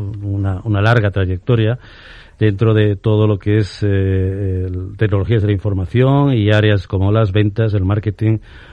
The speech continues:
o los, eh, partners con relaciones internacionales, ¿no? Evidentemente, traíamos aquí a, a Microsoft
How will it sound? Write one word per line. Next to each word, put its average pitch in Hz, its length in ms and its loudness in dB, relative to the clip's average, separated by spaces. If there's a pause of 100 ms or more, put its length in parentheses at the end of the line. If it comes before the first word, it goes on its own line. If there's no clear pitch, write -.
(160)
o 104 140 -2
los, 95 340 -6
eh, 92 420 -8
partners 101 400 -4
con 92 200 -4
relaciones 90 380 -6
internacionales, 95 640 -4
¿no? 101 80 -8 (840)
Evidentemente, 185 680 0
traíamos 170 500 0
aquí 151 300 -2
a, 117 520 2
a 117 200 -4
Microsoft 127 600 0